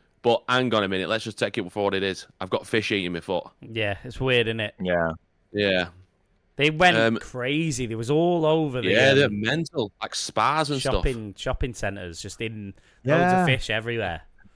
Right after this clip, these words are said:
Speaker 1: Yeah, little booths.
Speaker 2: <clears throat> Mm.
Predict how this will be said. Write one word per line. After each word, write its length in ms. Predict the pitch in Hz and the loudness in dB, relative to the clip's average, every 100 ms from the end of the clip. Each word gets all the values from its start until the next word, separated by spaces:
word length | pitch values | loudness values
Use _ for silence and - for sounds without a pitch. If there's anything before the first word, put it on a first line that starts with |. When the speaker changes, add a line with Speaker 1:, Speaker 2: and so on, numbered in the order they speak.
| _ _ | _ _
Speaker 1:
Yeah, 160 | 147 143 | 4 6
little 180 | 143 | 8
booths. 760 | 127 147 156 131 - - - - | 8 8 10 8 4 -2 -4 -4
Speaker 2:
<clears throat> 100 | 196 190 - 139 101 | -8 -6 -8 -8 -8
Mm. 340 | 120 131 95 | -8 -6 -8